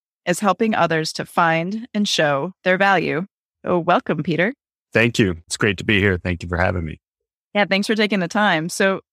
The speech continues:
Speaker 1: you spend so much time with high school students, with entrepreneurship and career planning and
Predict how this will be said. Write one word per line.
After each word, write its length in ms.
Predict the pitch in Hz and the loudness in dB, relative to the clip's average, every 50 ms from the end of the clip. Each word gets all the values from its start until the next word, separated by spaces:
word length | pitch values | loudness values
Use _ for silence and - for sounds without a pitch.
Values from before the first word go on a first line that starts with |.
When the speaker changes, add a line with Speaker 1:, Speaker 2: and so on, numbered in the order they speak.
| _ _ - | _ _ -4
Speaker 1:
you 140 | 226 262 | -4 -4
spend 300 | 294 - 302 285 262 247 | -2 0 2 2 2 0
so 160 | - - 240 233 | 0 0 0 2
much 240 | 240 233 220 - | 2 0 0 -2
time 480 | - - 208 208 208 196 196 190 185 - | -2 0 2 2 2 2 2 0 -2 -4
with 380 | - 185 185 185 180 175 185 - _ _ | -4 0 2 2 2 2 0 -2 _ _
high 180 | - - 226 208 | -6 -4 -4 -4
school 220 | - - 180 170 | -2 -2 -4 -4
students, 480 | 170 - 175 147 147 147 147 165 - - | -2 -4 -4 -4 -2 -4 -4 -6 -4 0
with 300 | 160 160 160 160 160 165 - _ _ _ _ _ | 2 2 4 2 2 -2 -6 _ _ _ _ _
entrepreneurship 1040 | - 202 214 226 214 - 240 214 208 202 202 202 196 - - 208 196 196 196 190 - - - | -2 0 0 0 0 0 2 2 4 4 2 2 0 0 0 2 2 4 2 2 0 -4 -4
and 280 | 151 165 160 156 156 | -2 0 0 -2 -4
career 440 | - - 190 175 160 196 202 202 196 | -4 -6 -6 -4 -2 0 0 0 0
planning 720 | 190 - - 202 196 190 185 185 185 185 180 180 180 175 165 | 0 0 0 2 2 2 2 0 0 0 0 0 0 -2 0
and 480 | - 160 156 156 156 156 156 156 - | 0 0 0 0 0 0 -2 -4 -6